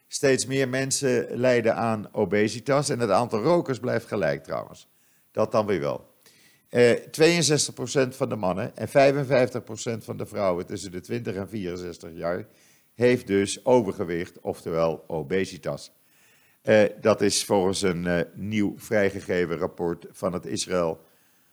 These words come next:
eh, National Institute for Health Policy.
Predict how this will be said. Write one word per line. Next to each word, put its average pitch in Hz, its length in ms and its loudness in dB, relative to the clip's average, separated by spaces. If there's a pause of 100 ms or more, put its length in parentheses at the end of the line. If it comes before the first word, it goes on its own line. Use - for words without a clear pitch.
(140)
eh, 90 460 0
National 92 600 -2
Institute 87 720 -6
for 82 380 -2
Health 95 400 0 (160)
Policy. 85 520 -2